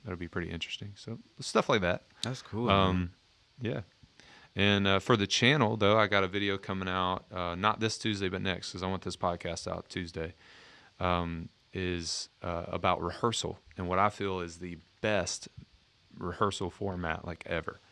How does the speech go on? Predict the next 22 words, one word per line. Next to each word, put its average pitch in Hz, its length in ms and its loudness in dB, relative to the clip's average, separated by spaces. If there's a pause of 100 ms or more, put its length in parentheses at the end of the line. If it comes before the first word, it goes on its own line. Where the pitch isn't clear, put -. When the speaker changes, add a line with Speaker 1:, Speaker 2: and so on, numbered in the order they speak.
(720)
Speaker 1:
We'll 107 120 0
see. 85 200 2
I'll 85 80 4
probably 95 260 6
change 80 300 -2
it, - 160 -4 (260)
um, 80 320 -6
Speaker 2:
Yeah. 85 300 0 (240)
Speaker 1:
uh, 92 60 -4
next 92 340 -4
year 82 260 2
and 80 200 -4
then 80 80 -4
have 85 160 -6
to 82 100 -8
do 82 140 -2
a - 20 -2
new 80 140 -4
video. 80 360 -4
But 87 240 -2 (460)
this 110 220 6
is, 104 340 0